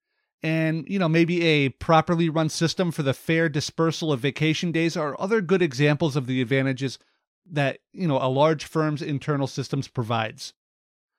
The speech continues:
As jobs are pushed to outside contractors, these benefits cease to exist for the employee. When Widget Corp begins outsourcing something like jobs for I T workers,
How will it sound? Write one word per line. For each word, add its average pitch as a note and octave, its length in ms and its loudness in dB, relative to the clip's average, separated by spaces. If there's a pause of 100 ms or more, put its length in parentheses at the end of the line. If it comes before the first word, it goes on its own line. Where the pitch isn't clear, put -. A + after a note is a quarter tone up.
(320)
As D#3+ 240 0
jobs G#3+ 360 4
are A3 100 2
pushed - 380 0
to F#3 140 0
outside F3+ 380 0
contractors, A3 840 0 (360)
these F3+ 260 -4
benefits F#3 500 2
cease G3+ 300 -6
to A3+ 140 -2
exist D3 460 0
for D3+ 120 -4
the C#3 140 -2
employee. B2 540 -2 (880)
When E3+ 240 2
Widget G#3+ 340 4
Corp F#3 260 4
begins D#3+ 300 0
outsourcing E3+ 580 -2
something E3+ 280 -2
like D3 200 2
jobs C3+ 320 0
for D#3+ 140 -6
I C#3+ 140 0
T F3+ 180 -2
workers, F#3 540 -2